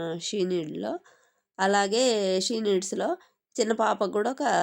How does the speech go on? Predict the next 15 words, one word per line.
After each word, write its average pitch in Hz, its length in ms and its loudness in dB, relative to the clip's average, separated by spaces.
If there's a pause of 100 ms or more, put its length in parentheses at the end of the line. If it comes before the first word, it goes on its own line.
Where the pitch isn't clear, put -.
(640)
ఆ, 180 100 -8 (300)
శారీ 196 380 0
తీసుకున్నాను. 160 680 -4 (680)
ఆ, 175 80 -10 (840)
చూడండి, 202 420 -6
ఇదంతా 180 560 -4 (360)
అవుట్ 190 260 -2
సైడ్ 185 260 -4
మార్కెట్. 170 540 -4
ఇంకా 190 200 -4
మనకు 202 260 -4
అవసరమైనవి 208 680 -4
అన్నీ 190 340 -6
ఉన్నాయండి, 175 480 -4
యాక్సెసరీస్. 175 680 -4